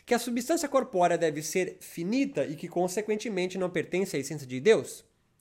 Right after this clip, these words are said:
Busca-se ainda um segundo argumento se, é, na suma perfeição de Deus. Deus, com efeito, dizem eles, por ser um ente sumamente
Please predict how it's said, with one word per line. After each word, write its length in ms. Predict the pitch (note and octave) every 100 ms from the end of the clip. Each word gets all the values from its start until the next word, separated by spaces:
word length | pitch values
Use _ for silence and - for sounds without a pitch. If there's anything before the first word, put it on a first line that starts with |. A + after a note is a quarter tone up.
| - - - - _ F3
Busca-se 400 | A#3 - - G3
ainda 320 | E3 F3+ F#3+
um 80 | F#3+
segundo 320 | - G#3 G#3+
argumento 480 | E3+ C#3+ D#3 F3 F3
se, 400 | - D#3 - -
é, 160 | C#3
na 140 | C#3+ D3+
suma 300 | - A3 G3
perfeição 480 | F#3 D#3+ C#3+ E3+ D3+
de 100 | C3
Deus. 460 | G2 - - - _
Deus, 420 | C3 C3+ G#3 A#3 - - _
com 120 | A#2
efeito, 460 | A2 - D#3+ E3+ D#3
dizem 360 | A2+ A2 C3+ D3
eles, 340 | F#3 G#3 - - - - _ _ -
por 180 | D#4+
ser 320 | - - A3 G3
um 160 | G3
ente 300 | G#3 A#3 A3+
sumamente 1400 | G3 - D4+ D#4+ B3 A3 G#3+ E3+ C#3+ C3+ C#3 - B2 -